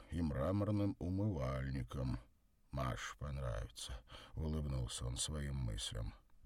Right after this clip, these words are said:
«Что улыбаешься? Правду люди говорят?» сердито спросила мать. «Правду?» «Правду, матушка», — весело ответил он и вдруг почувствовал безудержное желание, откинув условности,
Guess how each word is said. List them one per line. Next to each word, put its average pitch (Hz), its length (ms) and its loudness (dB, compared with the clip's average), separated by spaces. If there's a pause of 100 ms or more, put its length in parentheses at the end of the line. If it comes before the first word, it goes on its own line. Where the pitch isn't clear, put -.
(240)
«Что 151 400 12
улыбаешься? 123 720 10 (300)
Правду 220 420 12
люди 175 240 12
говорят?» 123 560 12 (240)
сердито 73 560 0
спросила 69 600 -2
мать. 58 340 -2 (200)
«Правду?» 151 520 8 (680)
«Правду, 170 520 12
матушка», — 92 640 10 (240)
весело 82 520 2
ответил 82 440 -2
он 78 140 0
и - 20 0
вдруг 78 360 0
почувствовал 92 640 2
безудержное 90 880 2
желание, 90 560 4
откинув 95 540 0
условности, 90 1000 2